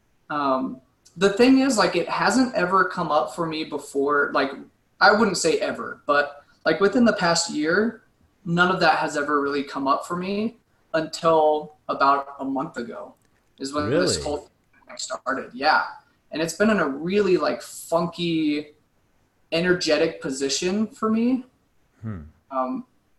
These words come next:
Speaker 1: but yeah, that anger thing keeps coming up over and over. So what do you
Speaker 2: Interesting.
Speaker 1: think, like, one of the questions that I've been, um, asking around is kind of, like,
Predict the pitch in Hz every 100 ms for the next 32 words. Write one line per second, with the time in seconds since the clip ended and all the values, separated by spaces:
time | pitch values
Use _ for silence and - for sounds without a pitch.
0 | _ _ _ - 160 185 175 143 135 -
1 | 165 190 175 143 135 131 127 - - -
2 | 170 156 147 143 - _ 143 139 139 131
3 | 127 127 - 165 165 180 - _ - 85
4 | 208 240 269 - 214 202 - 175 170 -
5 | _ _ _ _ 202 269 269 - 202 -
6 | 180 165 156 151 151 147 139 - _ 147
7 | 139 131 - _ - 156 151 - 151 143
8 | 135 135 131 131 - 143 139 131 - 143